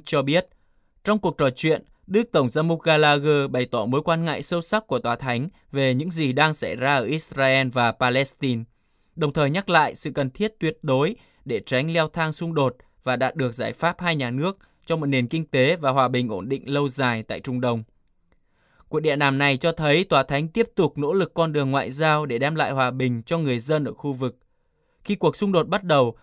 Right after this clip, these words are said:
Tòa Thánh đã ngay lập tức thực hiện các kênh ngoại giao. Qua các bài phát biểu trước công chúng, Đức Thánh Cha luôn bày tỏ sự ủng hộ dành cho các nạn nhân,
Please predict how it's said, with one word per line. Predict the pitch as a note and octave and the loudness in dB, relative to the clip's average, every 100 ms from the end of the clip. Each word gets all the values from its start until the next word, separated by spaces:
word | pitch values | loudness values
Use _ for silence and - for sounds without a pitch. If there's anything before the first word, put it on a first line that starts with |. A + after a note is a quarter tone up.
| _ - | _ -4
Tòa | D3 | -4
Thánh | C#3 C#3 D3 | 0 0 0
đã | D#3+ C3+ | -2 -2
ngay | F3+ F3 | -2 -2
lập | D3 - | -2 -2
tức | A3 - | -2 -2
thực | D3+ | -6
hiện | D#3+ D3+ - | -2 -2 -2
các | E3+ - | -6 0
kênh | D3+ D3+ | 0 0
ngoại | C#3+ B2 | -2 -2
giao. | C3+ B2 A2+ - _ _ _ _ | 0 0 -2 -10 _ _ _ _
Qua | - | -4
các | D#3 G#3 | -2 2
bài | D#3+ B2 | 2 2
phát | G3 | 0
biểu | E3 A2 | -2 -4
trước | A#2+ F#3 | -4 -6
công | E3+ C#3 | -2 -4
chúng, | B2+ B2+ B2+ E3 _ _ _ - | -2 -2 -2 -6 _ _ _ -8
Đức | G#3 | -2
Thánh | A3 | -2
Cha | G3+ G#3 G3+ | 0 0 2
luôn | G#3+ F#3 | 2 2
bày | B2+ | 0
tỏ | B2 F#2+ | 0 -4
sự | A#2 A#2+ | -4 -6
ủng | A#2+ | -6
hộ | C3 C#3+ B2 | -2 -2 -2
dành | C#3 C#3+ | -2 -2
cho | B2+ E3+ | -2 -6
các | G3+ | -4
nạn | F#3 D3+ C#3+ | -4 -2 0
nhân, | C#3+ C3+ | 0 0